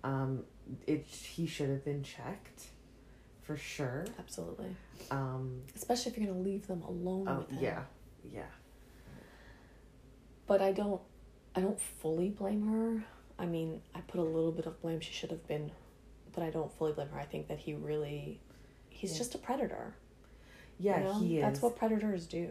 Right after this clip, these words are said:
Speaker 1: Right. He, we have to remember that predators also manipulate adults.
Speaker 2: Adults too. Yeah, of
Speaker 1: You
Speaker 2: course.
Speaker 1: know.
Speaker 2: So police get a warrant, but it's related to the sexual assault of the boys.
Speaker 1: Mm-hmm.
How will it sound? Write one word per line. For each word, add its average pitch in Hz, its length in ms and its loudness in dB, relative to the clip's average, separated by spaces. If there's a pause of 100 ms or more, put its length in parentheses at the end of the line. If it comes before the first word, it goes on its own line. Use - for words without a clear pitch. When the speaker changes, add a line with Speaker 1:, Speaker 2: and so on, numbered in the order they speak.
(120)
Speaker 1:
Right. 139 260 0 (100)
He, 160 380 2 (120)
we 165 220 2
have 151 140 4
to 151 100 0
remember 135 400 0
that - 200 -4
predators 143 560 0
also 135 420 -4 (240)
manipulate 127 720 -2 (260)
adults. 143 300 0
Speaker 2:
Adults 185 280 -2
too. 226 320 2 (220)
Yeah, 190 140 0
of 262 60 -2
Speaker 1:
You 240 80 -8 (120)
Speaker 2:
course. 180 260 -2
Speaker 1:
know. 135 160 -8 (640)
Speaker 2:
So - 180 2
police - 500 0 (360)
get 185 140 6
a 233 60 8
warrant, 185 640 2
but 185 140 0
it's - 240 -4
related 190 280 2
to - 140 -6
the - 120 -10
sexual - 580 -2
assault - 420 -4
of 180 60 -8
the 165 100 -2
boys. 156 640 -6
Speaker 1:
Mm-hmm. 151 260 -2